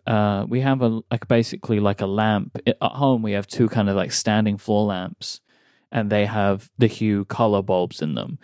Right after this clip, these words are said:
'Cause throughout the house, especially in, like, our main living room, kitchen area, we have those spotlight bulbs.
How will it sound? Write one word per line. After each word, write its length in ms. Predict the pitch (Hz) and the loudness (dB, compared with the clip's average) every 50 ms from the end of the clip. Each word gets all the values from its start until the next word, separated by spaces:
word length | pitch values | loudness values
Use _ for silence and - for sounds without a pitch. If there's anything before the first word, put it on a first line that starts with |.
| - - - - - | -18 -20 -20 -16 -4
'Cause 140 | - 131 - | -4 -4 -2
throughout 300 | - 131 135 143 147 - | 0 0 0 0 0 0
the 100 | 131 113 | -2 -4
house, 380 | 113 127 123 120 110 104 - | -2 0 2 2 2 0 -4
especially 360 | 104 - - 113 104 - 117 107 | -4 0 0 0 2 2 0 0
in, 100 | 101 104 | 2 2
like, 180 | 104 104 - | 0 0 0
our 80 | 101 95 | 0 0
main 220 | 104 101 98 98 101 | 2 2 2 2 2
living 240 | 104 101 104 104 | 2 2 2 0
room, 160 | 104 98 95 98 | 0 0 0 0
kitchen 300 | - - - - 110 101 | 0 -2 0 2 2 2
area, 440 | 98 95 95 92 92 95 95 104 - - - - - _ | 2 2 2 2 0 0 -2 -4 -6 -12 -20 -20 -16 _
we 80 | - 120 | -4 0
have 200 | 104 120 110 - | 0 0 0 2
those 180 | - 107 95 - | 0 0 0 -2
spotlight 500 | - - 101 95 - 127 135 139 110 - | -2 0 0 0 2 2 0 0 0 0
bulbs. 540 | 139 139 135 147 165 185 185 - - - | 0 2 2 2 0 -2 -8 -12 -16 -16